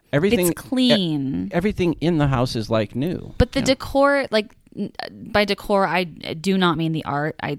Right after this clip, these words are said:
Speaker 2: purely mean, like,
Speaker 1: The wall
Speaker 2: the design
Speaker 1: colors.
Speaker 2: of the kitchen, the
Speaker 1: Yeah.
Speaker 2: doors,
Speaker 1: Yeah.
Speaker 2: the, the light fixtures. Those are all dated.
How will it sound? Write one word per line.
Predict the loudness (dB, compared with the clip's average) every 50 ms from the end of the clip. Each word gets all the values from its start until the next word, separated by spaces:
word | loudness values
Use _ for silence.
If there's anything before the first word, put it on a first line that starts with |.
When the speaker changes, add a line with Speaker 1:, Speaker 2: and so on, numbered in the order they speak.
| -8 -6 -4
Speaker 2:
purely | -4 -2 0 0 0 2 0 0
mean, | 0 0 0 0 -2 -2 -4 _ _ _ _ -20 _ _ _ _ -10
like, | -8 -8 -8 -8 -10 -16 -20 -20 -20 -20 -20 -20 _ -6 2
Speaker 1:
The | 2 4
wall | 4 4 2 2 0 0
Speaker 2:
the | 0 2
design | 2 4 4 4 2
Speaker 1:
colors. | 2 -2 -4
Speaker 2:
of |
the | -6 -8
kitchen, | -4 0 0 0 0 2 0 2 2 2 2 0
the | -2 -4 0
Speaker 1:
Yeah. | 2
Speaker 2:
doors, | 2 4 4 4 4 2 2 2 0 0 -2 0 0 -2
Speaker 1:
Yeah. | -2 -2
Speaker 2:
the, | -6 -8 -8 -8
the | -4 -2 -2 -2 -2 -4 -6
light | -4 -2 -2 -2 -2 -2
fixtures. | -6 -8 -8 -8 -8 -6 -4 -2 -2 -4 -4
Those | 0 4 4 4 4 4
are | 4 4
all | 6 6 6 4
dated. | 2 -2 -4 -4 -4 -6 -8 -10 -12 -14 -12